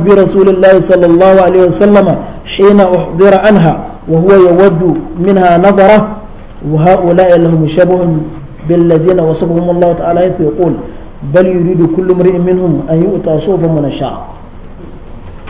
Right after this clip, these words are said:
Yace, "Wa kaza, haka nan dai, man yaqulu, wanda yake cewa bi anna al-ka'bata tatufu bi rijalin minhum." Ka'aba tana yawa wasu daga cikin waliyansa dawafi. Ba wai su suke ma Ka'aba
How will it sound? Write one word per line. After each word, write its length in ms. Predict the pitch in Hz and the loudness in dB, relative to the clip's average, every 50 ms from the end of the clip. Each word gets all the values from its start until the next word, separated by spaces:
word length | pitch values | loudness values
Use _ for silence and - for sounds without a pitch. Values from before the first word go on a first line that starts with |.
| - - - - - - 160 | -18 -18 -18 -16 -8 -4 -4
Yace, 240 | 165 160 175 175 | -2 0 0 2
"Wa 140 | 170 180 196 196 | 2 2 2 2
kaza, 320 | - 180 160 170 190 185 | 2 2 2 2 2 2
haka 220 | 185 202 190 - 175 | 2 0 0 0 0
nan 220 | 165 175 185 180 165 | 0 0 0 0 2
dai, 160 | 185 180 180 | 2 2 2
man 240 | 185 196 202 202 196 | 2 2 2 2 2
yaqulu, 400 | 180 156 - 185 196 190 180 175 | 2 0 0 2 2 4 4 4
wanda 240 | 185 196 190 175 180 180 | 2 2 2 2 2 2
yake 240 | - - 170 160 - | 2 0 -2 -2 -2
cewa 320 | 190 175 160 156 147 - - - - - - | 0 0 2 0 0 -2 -4 -10 -12 -12 -10
bi 240 | 156 143 151 175 175 | -6 -4 -2 -2 0
anna 280 | 175 196 208 202 196 180 | 2 2 4 4 4 4
al-ka'bata 720 | 165 - - 214 202 196 180 165 185 180 - 196 185 185 180 | 2 0 0 -2 -2 0 0 2 2 2 2 2 2 2 2
tatufu 480 | 180 156 - 185 190 185 170 175 175 | 0 -2 0 0 0 0 0 0 0
bi 160 | 160 175 180 | 2 2 4
rijalin 460 | 170 165 151 156 170 170 175 165 156 151 | 4 4 2 2 2 2 2 2 0 0
minhum." 320 | 160 165 160 156 127 - - - - - - - - - | 0 -2 -2 -4 -6 -8 -12 -14 -16 -18 -18 -18 -10 -6
Ka'aba 480 | - 208 202 208 202 185 175 185 175 165 151 - | -6 -4 0 0 0 2 2 2 0 0 0 0
tana 400 | 190 190 190 190 185 175 170 180 | 0 0 2 2 2 2 2 2
yawa 200 | 190 196 185 175 | 2 2 2 2
wasu 380 | 156 165 180 185 - 214 208 202 | 2 2 0 0 2 0 0 2
daga 240 | 165 185 175 - - | 2 0 0 -2 -4
cikin 240 | - - - 208 202 | -4 -4 -2 0 0
waliyansa 460 | 196 175 170 156 175 - 165 - - - | 2 2 2 2 2 0 0 -2 -4 -4
dawafi. 400 | 151 156 147 135 - 110 104 - - - - - - - - - - | -4 -4 -4 -6 -8 -10 -14 -14 -16 -18 -18 -18 -18 -18 -16 -12 -6
Ba 180 | 151 151 175 180 185 | -2 0 2 4 4
wai 160 | 208 214 220 220 | 6 6 4 4
su 220 | 220 240 226 220 | 2 0 -2 -2
suke 320 | 226 285 247 - - 220 196 190 | -2 -2 -2 0 0 2 2 2
ma 320 | 185 190 190 180 160 - | 2 2 2 2 0 -2
Ka'aba 640 | - 190 214 220 214 214 226 240 247 226 220 - - | -2 -4 0 0 2 4 4 2 2 0 -6 -10 -14